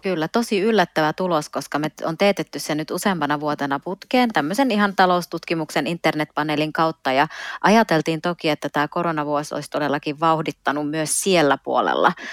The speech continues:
sitä ikään kuin sitä tietoisuutta, mut me ollaan pysytty yhden al-, alle tossa, niin kuin sanoit, niin, niin todella niin kuin pienissä prosenttiluvuissa, että kaksikymmentäseitsemän prosenttia muistaakseni se luku oli, että, että se on kuitenkin jännä, että vaikka jokainen meistä varmasti nyt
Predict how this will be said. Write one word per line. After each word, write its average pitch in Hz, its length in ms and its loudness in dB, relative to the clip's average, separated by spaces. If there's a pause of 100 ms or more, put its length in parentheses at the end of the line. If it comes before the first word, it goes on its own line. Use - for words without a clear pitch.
(220)
sitä 160 240 0
ikään 156 320 2
kuin 165 120 -10
sitä 196 220 2
tietoisuutta, 165 680 0
mut 196 160 -6
me 285 80 2
ollaan 170 220 0
pysytty 185 460 -4
yhden 175 220 2
al-, 190 260 4
alle 180 280 6 (120)
tossa, 165 220 0
niin 151 100 -4
kuin 160 100 -4
sanoit, 147 360 0
niin, 143 260 -4
niin 147 200 -6
todella 160 340 2
niin 156 180 -4
kuin 202 200 0 (340)
pienissä 185 420 2
prosenttiluvuissa, 160 1000 -2
että - 120 -4
kaksikymmentäseitsemän 151 760 -2
prosenttia 143 500 -6
muistaakseni 151 600 -6
se 156 100 -4
luku 160 300 -4
oli, 156 260 0
että, 156 320 -2 (340)
että 160 120 -2
se 175 80 4
on 170 60 0
kuitenkin 180 380 0
jännä, 175 360 4
että - 280 -2 (240)
vaikka 160 220 2
jokainen 160 460 4
meistä 160 280 0
varmasti 156 480 0
nyt 156 160 -4